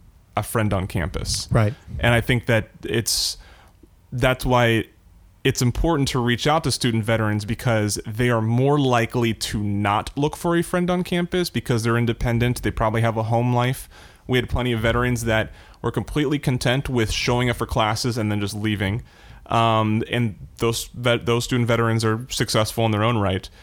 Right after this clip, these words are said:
Speaker 1: but it's always important to invite people into the chapter, into the group, into events, because one of the biggest predictors for success on campus is having a friend. Um, and the more we can cultivate that, uh, the better.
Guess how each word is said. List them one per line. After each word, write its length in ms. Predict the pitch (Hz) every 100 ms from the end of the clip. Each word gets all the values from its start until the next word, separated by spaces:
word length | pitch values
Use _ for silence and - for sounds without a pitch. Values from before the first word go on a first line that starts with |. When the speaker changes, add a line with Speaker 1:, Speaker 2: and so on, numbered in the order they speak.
| -
Speaker 1:
but 100 | -
it's 120 | 117 131
always 200 | 139 123
important 380 | 117 123 87 113
to 100 | 113
invite 440 | 104 110 123 - -
people 320 | 120 113 104
into 340 | 123 123 -
the 80 | 113
chapter, 560 | 101 - 113 104 - 107
into 320 | 123 123 123
the 120 | 113
group, 340 | 104 110 98
into 340 | 113 113 - 110
events, 380 | 98 104 98 -
because 580 | 110 - 110 101 98 -
one 380 | - 107 110 113
of 40 |
the 60 | 107
biggest 320 | 98 104 -
predictors 380 | - 107 101 101
for 140 | -
success 420 | 101 - - 98 107
on 100 | 98
campus 400 | 104 98 95 -
is 120 | 104
having 260 | 101 92
a 40 | 80
friend. 380 | - 104 90 - - - - -
Um, 300 | 104 95 90
and 360 | 104 98 90
the 120 | 113
more 260 | 113 113 113
we 140 | 110
can 340 | - 110 101 101
cultivate 540 | - 123 - 101 98 87
that, 340 | 98 90 -
uh, 260 | 101 92 90
the 80 | -
better. 400 | 90 104 - -